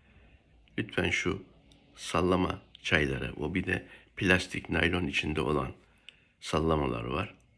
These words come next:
Bunlardan uzak durun arkadaşlar. Bunların içindeki kimyasallar, mikroplastikler vücudunuza giriyor ve başınıza olmadık işler açıyor.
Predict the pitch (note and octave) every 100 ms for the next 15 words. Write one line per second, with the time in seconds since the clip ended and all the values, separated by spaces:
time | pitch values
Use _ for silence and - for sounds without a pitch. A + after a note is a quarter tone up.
0 | - D#2 A#1+ - - - - - - -
1 | - - - - - - - - - -
2 | - - - - - - - - G2+ D#2
3 | A#1+ - - C2+ - - A1 - - -
4 | - - - - - G#1 - - - _
5 | _ - F#2+ - C2+ - - F2+ - -
6 | G#1 G#1+ - - - - - - - -
7 | - F2+ D#2+ D#2 C#2 D2 B1+ D#2+ E2 C2+
8 | D2 B1 A1+ - - F#2 - A#1 - -
9 | - - - - F2+ D2 - - - -
10 | A#1 - - -